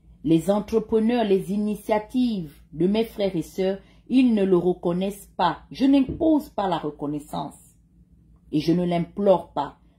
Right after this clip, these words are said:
Parce que ce que je fais là, mon leitmotiv, c'est mon pays.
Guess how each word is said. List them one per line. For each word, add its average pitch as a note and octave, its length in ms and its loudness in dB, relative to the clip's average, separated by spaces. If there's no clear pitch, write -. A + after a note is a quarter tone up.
Parce B3+ 180 0
que F#4 120 0
ce F#4 160 0
que A#3+ 180 -2
je F#3 160 -2
fais F#3 320 -2
là, E3 140 0
mon B3 160 4
leitmotiv, G#3 680 -2
c'est - 200 -6
mon E3 200 -4
pays. E3 540 -4